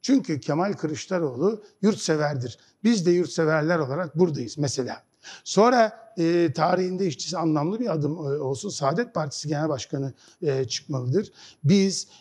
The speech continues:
işte muhafazakarlar, dindarlar Kemal Bey'in namusuna, dürüstlüğüne inandığımız için buradayız demelidir. Bunu çoğaltabiliriz. O masada oturan herkes bunu demelidir.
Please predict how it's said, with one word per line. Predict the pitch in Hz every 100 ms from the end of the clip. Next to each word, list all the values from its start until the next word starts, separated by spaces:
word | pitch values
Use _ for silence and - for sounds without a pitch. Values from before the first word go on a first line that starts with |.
| -
işte | - 170
muhafazakarlar, | 143 165 151 160 170 170 170 160 170 147
dindarlar | 156 165 151 139 170 196
Kemal | - 156 190 180
Bey'in | 170 151
namusuna, | 151 156 147 175 156
dürüstlüğüne | 147 151 - 151 165
inandığımız | 143 147 139 202 160
için | 120 190 202 _ _ 165
buradayız | 226 180 131 113
demelidir. | 120 120 113 110 - - - -
Bunu | 339 349
çoğaltabiliriz. | - 247 269 - 220 220 185 123 - - -
O | 160
masada | 175 156 156 170
oturan | 160 156 147
herkes | 147 202 175 151
bunu | 151 160 139
demelidir. | 147 151 151 135